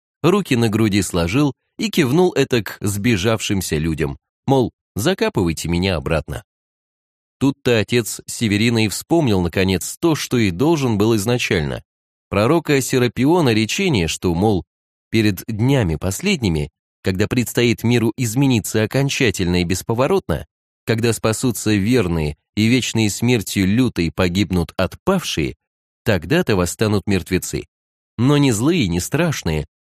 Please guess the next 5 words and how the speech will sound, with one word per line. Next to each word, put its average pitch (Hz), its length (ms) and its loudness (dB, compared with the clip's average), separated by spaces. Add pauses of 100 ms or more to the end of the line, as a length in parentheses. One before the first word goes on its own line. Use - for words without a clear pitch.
(160)
а 165 120 0
благодетельные, 165 880 0 (300)
много 175 380 2
добра 135 380 2
сотворившие 113 840 0